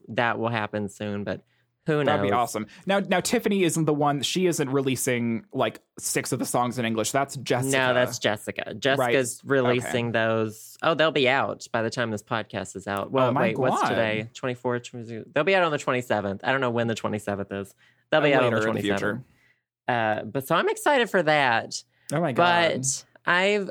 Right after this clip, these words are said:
Speaker 1: I loved Tiffany's more than Jessica's anyway. But
Speaker 2: Mm-hmm. Yeah.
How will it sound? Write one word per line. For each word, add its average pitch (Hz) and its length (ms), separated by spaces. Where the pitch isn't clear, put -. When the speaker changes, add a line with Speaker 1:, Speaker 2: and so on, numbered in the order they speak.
Speaker 1:
I 165 200
loved 156 460
Tiffany's 127 540
more 117 240
than 107 320
Jessica's 110 480
anyway. 101 400
But 104 200
Speaker 2:
Mm-hmm. 120 280
Yeah. - 240